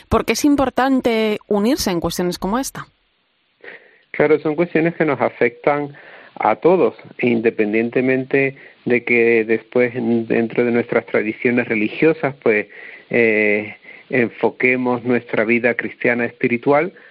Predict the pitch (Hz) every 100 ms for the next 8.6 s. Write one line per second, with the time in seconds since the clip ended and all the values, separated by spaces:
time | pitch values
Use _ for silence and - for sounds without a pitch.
0 | _ - 123 113 113 113 117 127 131 120
1 | - 117 - 113 120 131 123 120 131 131
2 | 131 143 139 127 - 120 113 110 - -
3 | - - 117 117 - 131 - 110 - 127
4 | 123 127 123 117 117 - 117 113 113 113
5 | 113 117 110 - - 131 135 123 139 180
6 | - - - - 123 117 113 113 - 131
7 | 123 113 110 120 - 127 120 117 120 -
8 | - 113 110 - 143 139